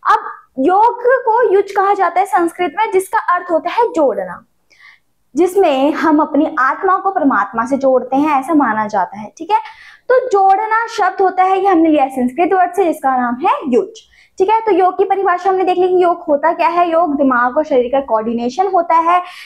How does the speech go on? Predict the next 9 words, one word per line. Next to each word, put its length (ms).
ये 100
विज्ञान 560
और 120
एक 180
कला 280
है। 300
और 120
योग 380
शब्द 200